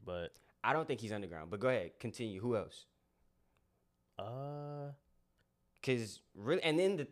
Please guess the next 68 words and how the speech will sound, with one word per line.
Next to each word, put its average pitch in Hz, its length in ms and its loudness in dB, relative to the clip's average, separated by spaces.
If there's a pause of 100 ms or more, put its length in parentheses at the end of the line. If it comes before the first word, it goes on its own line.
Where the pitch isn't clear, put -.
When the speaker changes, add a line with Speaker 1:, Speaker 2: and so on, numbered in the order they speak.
Speaker 2:
the 127 140 2
fact 151 280 2
that 131 180 2
you're, 139 200 6
uh, 175 580 12 (520)
back 143 360 8
then, 214 260 8
Speaker 1:
Be- 156 60 8
Speaker 2:
underground 185 380 12
artists, 190 360 8
you 190 80 -2
could 156 160 -2
name, 170 500 4
like, 127 280 4 (360)
Speaker 1:
Because, 175 320 6 (120)
'cause 190 180 6
we 220 100 0
can 175 160 6
easily 160 320 4
name 131 260 4
Speaker 2:
You 143 80 2
Speaker 1:
people 143 160 6
Speaker 2:
feel 131 60 10
Speaker 1:
that's 127 180 12
Speaker 2:
me? - 40 0
Speaker 1:
from 131 140 4
our 110 100 4
city, 127 460 0
and 117 120 4
we 135 80 2
can 131 160 4
name 120 260 6
every 120 240 2
single 117 260 2
artist 110 320 4
that 107 140 4
makes 104 240 -4
music, 107 340 0
whether 104 180 2
that's 98 180 0
R 104 180 2
and 98 100 -2
B 101 160 0
or 95 40 -2
hip, 110 220 -2
or 107 160 0
hip 113 220 2
hop. 135 340 2 (600)
And 107 440 2
we 127 200 2
may 156 200 4
know 160 240 8
of 165 140 6
'em, 165 160 2
or 117 140 6
a 107 40 4
few 131 180 -2
people 127 260 0
that 110 120 6
listen 117 180 2
to 131 100 2
the 117 100 6
pod 117 280 10
may 120 120 4
know 117 180 6
of 120 160 6
them, 131 340 4
but 107 300 4